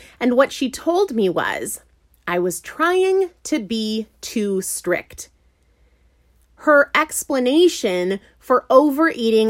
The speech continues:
overindulging, was that she was doing too well. She was being too strict.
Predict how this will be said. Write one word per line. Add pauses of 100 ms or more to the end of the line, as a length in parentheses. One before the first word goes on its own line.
overindulging, (640)
was
that (380)
she
was
doing
too
well. (160)
She
was
being
too
strict.